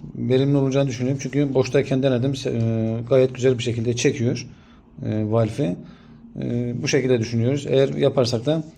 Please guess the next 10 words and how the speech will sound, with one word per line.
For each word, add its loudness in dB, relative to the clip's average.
bunu 2
da 2
kutunun -2
içerisine -2
koyacağız. 0
Daha 6
ucuza 4
mal 2
etmiş -2
olacağız. 2